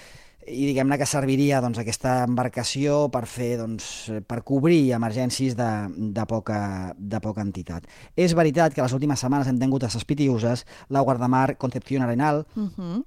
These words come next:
Speaker 2: sí.
Speaker 1: que seria un recurs itinerant i que ara mateix es troba servint a Mallorca.
Speaker 2: Mm.
Speaker 1: Ens va dir el senyor Crespí també que si tornava a incrementar l'arribada de persones migrants aquí a Ses Pitiuses, doncs tornarien a enviar-la cap aquí, o almenys existia aquesta possibilitat. Sobre la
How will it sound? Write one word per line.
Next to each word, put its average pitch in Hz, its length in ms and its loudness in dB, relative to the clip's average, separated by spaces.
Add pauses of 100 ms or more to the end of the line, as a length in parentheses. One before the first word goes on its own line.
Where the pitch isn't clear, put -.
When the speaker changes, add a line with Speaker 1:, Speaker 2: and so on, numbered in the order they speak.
Speaker 2:
sí. 165 220 -10
Speaker 1:
que 131 80 -2
seria 143 240 0
un 151 80 -2
recurs 147 420 -2
itinerant 156 640 2
i 143 120 -4
que - 100 0
ara 143 80 2
mateix 139 160 0
es - 100 -4
troba 135 160 2
servint 123 320 0
a 123 60 2
Mallorca. 90 480 -2 (180)
Speaker 2:
Mm. 180 140 -6 (240)
Speaker 1:
Ens 120 100 -2
va 143 160 2
dir 147 140 2
el - 20 -2
senyor 147 220 0
Crespí 143 260 0
també 160 300 4
que 120 100 -4
si 127 720 -2
tornava 123 320 0
a 143 60 4
incrementar 139 400 4
l'arribada 135 320 2
de - 80 0
persones 131 260 0
migrants 135 320 2
aquí 131 220 0
a 117 80 -4
Ses 101 80 -10
Pitiuses, 151 420 0
doncs 147 160 -2
tornarien 131 600 2
a 139 40 2
enviar-la 127 400 2
cap 117 140 -4
aquí, 208 180 2
o 147 80 4
almenys 123 240 2
existia 127 320 -2
aquesta 110 220 -2
possibilitat. 95 640 -8 (480)
Sobre 151 340 2
la 143 720 4